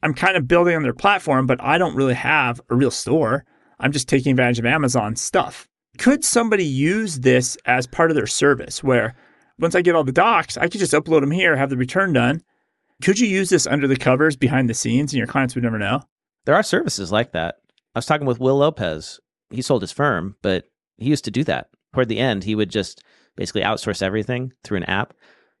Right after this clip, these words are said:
Speaker 2: I think it was called, like, TaxFile or something. I don't remember. But he would ju-, basically just do what you're talking about.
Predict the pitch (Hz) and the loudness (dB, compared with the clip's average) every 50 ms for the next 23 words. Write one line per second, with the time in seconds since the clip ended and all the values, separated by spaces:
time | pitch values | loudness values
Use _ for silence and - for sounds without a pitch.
0 | _ _ - - - 214 208 156 - - - 120 95 95 - - - - 101 - | _ _ -16 -8 -4 -2 -2 -2 -2 0 -2 0 0 -2 -8 -6 -6 -6 -6 -6
1 | - - - 95 85 73 67 - - - 67 - - - - 113 _ _ _ _ | -4 -4 -2 -2 -2 -2 -6 -6 -8 -10 -10 -12 -12 -14 -14 -14 _ _ _ _
2 | _ _ - 107 117 101 101 104 98 87 73 73 98 - _ _ _ _ _ _ | _ _ -4 -2 -2 0 0 0 0 -2 -4 -6 -8 -10 _ _ _ _ _ _
3 | _ _ _ _ _ _ _ - - 107 104 _ _ _ _ _ _ _ - 113 | _ _ _ _ _ _ _ -2 -2 -2 -2 _ _ _ _ _ _ _ -4 -2
4 | 123 120 120 110 - - - 147 - - 139 143 139 - 135 113 90 - 120 - | -2 -2 -2 -4 -6 -8 -8 -8 -2 2 2 2 2 2 0 0 0 -2 -4 -2
5 | - 131 123 123 - 113 110 139 160 170 - 98 80 69 65 - _ | 0 2 2 2 0 0 0 0 0 0 0 -4 -4 -4 -6 -8 _